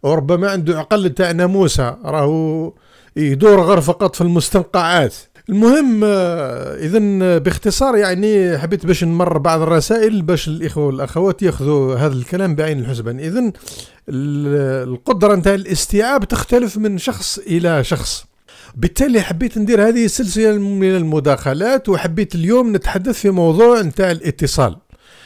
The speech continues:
لأنه هذا الموضوع نتاع الاتصال، آه، إذا كان فهمناه فهم صحيح، كثير من المشاكل اللي راها موجودة في الجزائر راها رايحة تتحل. لأنه مع الأسف الشديد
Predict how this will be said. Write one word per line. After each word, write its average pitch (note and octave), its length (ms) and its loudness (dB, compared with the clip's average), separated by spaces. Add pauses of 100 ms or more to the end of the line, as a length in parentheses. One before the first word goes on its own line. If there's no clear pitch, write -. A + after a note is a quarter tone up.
(120)
لأنه G#3+ 560 4
هذا G3+ 100 0
الموضوع G3 360 2
نتاع F3+ 180 0
الاتصال، F#3+ 720 -2 (600)
آه، D3+ 440 -4
إذا F#3 220 2
كان G3+ 280 2
فهمناه D#3 720 2
فهم D#3 420 2
صحيح، F#3+ 600 0 (440)
كثير A3 400 2
من A#3 180 0
المشاكل A3+ 680 0
اللي G#3+ 180 0
راها F#3+ 280 0
موجودة F3 680 2
في C#3+ 120 -2
الجزائر E3+ 680 2 (220)
راها E3 300 2
رايحة A3 240 2
تتحل. G3+ 520 -2 (1000)
لأنه G#3+ 380 2
مع A3 180 2
الأسف A#3 360 2
الشديد G#3+ 580 2